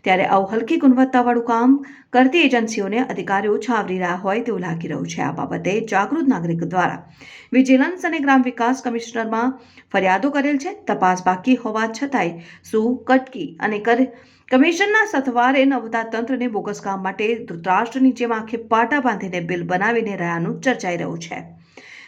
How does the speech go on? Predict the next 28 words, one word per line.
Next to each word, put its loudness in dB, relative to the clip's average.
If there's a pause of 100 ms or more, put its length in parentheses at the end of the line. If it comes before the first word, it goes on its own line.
(140)
શું 4
અધિકારીઓ 2
વિજિલન્સ 0
વિભાગ -2
ગ્રામ 0
વિકાસ -4
કમિશનરની -4
ઉપર -4
વટ -6
લઈને -6
બિલ -4
બનાવી -6
રહ્યા -4
છે? -8 (720)
આવતીકાલે 2
આ 2
બોગસ -2
કામ 6
બાબતે 0
બોગસ -4
કામના 0
પોટલા -2
હાઈકોર્ટમાં -6
દાખલ -4
થાય -8
તો -8
નવાય -2
નહીં. -2